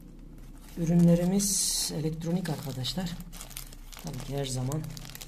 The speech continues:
takip eden arkadaşlar mutlaka biliyor kanalımızın elektroniğe olan ilgi ve alakasını. Bir kargo yaptım kendime.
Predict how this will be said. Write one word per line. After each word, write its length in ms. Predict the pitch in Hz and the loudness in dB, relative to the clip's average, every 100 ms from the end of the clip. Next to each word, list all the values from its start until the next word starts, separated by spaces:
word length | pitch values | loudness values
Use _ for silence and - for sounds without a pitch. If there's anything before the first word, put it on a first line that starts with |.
| - - - - - - | -14 -14 -14 -14 -16 -12
takip 260 | 135 127 151 | -10 -4 -2
eden 160 | 143 | -2
arkadaşlar 420 | 143 147 143 - 147 | -4 -4 -6 -4 -2
mutlaka 460 | 151 - 143 147 | -2 -4 -6 -4
biliyor 280 | 147 170 156 - - - - - - - - - - | -2 0 0 -2 -8 -10 -12 -14 -12 -10 -10 -10 -8
kanalımızın 600 | 143 143 139 143 127 139 160 160 - - - - - - - | -2 0 0 0 0 0 0 -2 -4 -6 -8 -8 -6 -6 -2
elektroniğe 600 | 143 143 - 143 143 151 | -2 -2 -2 0 0 0
olan 420 | 151 147 147 147 | -2 -2 -4 -4
ilgi 320 | 143 131 147 | -4 -2 0
ve 60 | 143 | 0
alakasını. 600 | 139 135 - 135 - 165 202 226 | 0 -2 -4 -2 0 2 0 0
Bir 240 | 220 - | -2 -2
kargo 260 | 233 247 233 | 2 4 4
yaptım 340 | 175 170 160 | 4 2 2
kendime. 440 | - 160 170 208 | 4 6 6 6